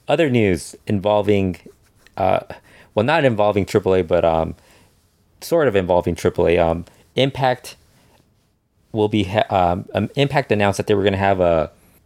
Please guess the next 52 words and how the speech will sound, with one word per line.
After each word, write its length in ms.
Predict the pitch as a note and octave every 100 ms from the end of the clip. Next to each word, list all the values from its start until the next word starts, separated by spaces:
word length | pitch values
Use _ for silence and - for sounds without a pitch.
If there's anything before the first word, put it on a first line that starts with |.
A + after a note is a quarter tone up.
| _
they 140 | A#2+
were 100 | A#2+
gonna 180 | A2+ A2+
run 200 | G#2 G#2+
a 40 | F#2+
show 320 | - G#2+ G2+
at 180 | G2 -
WrestleCon, 640 | G2 - G#2 - G2+ G2+
and 100 | G2
it 40 | F#2
was 120 | F2
gonna 140 | F#2+
be 180 | F#2 -
Impact 320 | G#2+ A2+ A2
versus 320 | F#2 E2+ -
Lucha 280 | F2+ G2 -
Underground. 500 | F#2 F#2+ F#2 F#2 F#2 - _ - _ _ _ _
It 80 | G#2+
will 140 | G#2
be 120 | G#2+
streaming 500 | G2 - C3 B2 B2+
live 300 | G#2 G#2 G#2+ -
on 180 | F#2
Twitch 560 | F2 G#2 G2+ G#2+ - - _ _ _ _
April 280 | G#2 G#2+ G#2
sixth. 560 | - - G#2+ - - _ _ _ -
They've 160 | G2
already 320 | G#2+ A2 A2+
announced 320 | A2 G#2 G#2 G#2+
a 40 |
couple 200 | - G#2+
of 60 | G2+
matches. 500 | G2+ G#2 A2 G2+ - _ _ -
It 100 | D3
is 140 | C3
already 300 | A#2 A2+ G#2
better 320 | F2 G#2 G#2
than 120 | F#2
anything. 500 | F#2 F#2 E2 F#2+ F2 -
Um, 260 | E2+ E2 - - - -
<laughs> 380 | - _ _ -
I, 80 | - -
I 140 | G#2
think 160 | C#3 A2
it's 80 | -
probably 240 | A2 G#2
better 260 | G2 G2 F#2+
than 80 |
anything 300 | F#2+ F#2 G#2
we've 140 | F#2 F2
been 180 | F2 E2
watching. 520 | E2+ F2 - E2